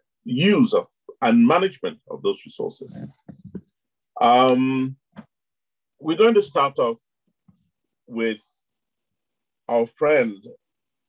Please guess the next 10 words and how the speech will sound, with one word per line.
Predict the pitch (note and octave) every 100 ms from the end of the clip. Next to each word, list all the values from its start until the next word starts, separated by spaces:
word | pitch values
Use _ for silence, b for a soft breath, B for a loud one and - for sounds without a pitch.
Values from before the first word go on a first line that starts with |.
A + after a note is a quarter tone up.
| -
Doctor | A#2+ C3
Nimo | B2+ D3 C3+
Bassey, | A#2+ A#2 - - - _ _ _ _ _ _ _ _ _ _ _ _ _ _ _ -
who | D#3+
is | D#3 C#3 - - - _ _ _ _
in | E3+ G3+ A#3+
Nigeria, | G3 D3 A#2 C#3 A#2 - - _ _ _ _ _ _ _ _ _ _ _ _ _ _ _ _ _ _
one | A2+ D3+ G3
of | F#3
the | D3